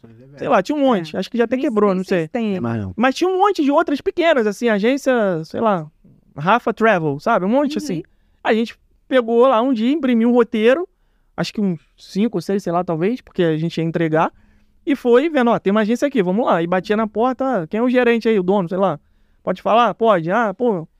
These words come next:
Speaker 2: a gente tem esse produto aqui, roteiro personalizado, por lá, não sei o quê." Mostrava, falava, "Indica aí pra alguém que eu vou te dar, sei lá, cinquenta reais."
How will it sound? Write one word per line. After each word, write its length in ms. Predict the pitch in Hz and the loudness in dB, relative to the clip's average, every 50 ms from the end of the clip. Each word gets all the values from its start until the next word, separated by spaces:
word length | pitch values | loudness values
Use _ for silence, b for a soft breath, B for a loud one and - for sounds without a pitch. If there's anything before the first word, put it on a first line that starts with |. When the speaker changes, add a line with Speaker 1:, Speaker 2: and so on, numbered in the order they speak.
| _ _ _ _ - | _ _ _ _ -6
Speaker 2:
a 40 | 208 | -6
gente 100 | 208 - | -2 -2
tem 80 | 226 | -2
esse 80 | 233 - | -2 -2
produto 300 | - 220 226 214 233 247 | -2 -2 -2 -2 -2 -4
aqui, 360 | 233 214 - 254 262 254 240 220 | -4 -4 -2 -2 0 0 0 0
roteiro 320 | 196 208 208 - 220 214 - | 0 0 0 2 0 0 0
personalizado, 640 | 220 - 220 214 214 220 220 202 233 233 220 214 | -2 -4 -2 -2 0 0 0 2 2 2 2 2
por 160 | 208 208 202 208 | 2 0 2 2
lá, 220 | 214 233 226 220 | 2 2 0 0
não 80 | 208 196 | -2 -2
sei 60 | 202 | -4
o 20 | - | -2
quê." 100 | - 220 | 0 -2
Mostrava, 600 | 202 202 185 - - 190 196 214 240 247 262 269 | 0 -2 -4 -2 0 2 4 4 2 2 -2 -4
falava, 240 | - 254 226 214 214 220 | -2 -2 0 0 0 0
"Indica 320 | 214 202 202 262 254 - | -2 0 0 0 2 2
aí 100 | 247 240 | 0 0
pra 140 | 240 254 226 | 2 0 0
alguém 320 | 214 202 208 226 247 269 262 | 2 2 0 0 0 -2 -2
que 80 | - | -2
eu 40 | 240 | -4
vou 60 | 233 | -4
te 100 | 214 - | -4 -4
dar, 280 | 220 214 220 214 185 160 | -2 0 0 0 0 -2
sei 100 | - 190 | -2 -4
lá, 80 | 185 | -4
cinquenta 320 | - - - - 202 - 202 | -4 -4 -6 -6 -4 -2 -2
reais." 320 | 175 165 160 151 151 - | -2 0 -2 -2 -4 -8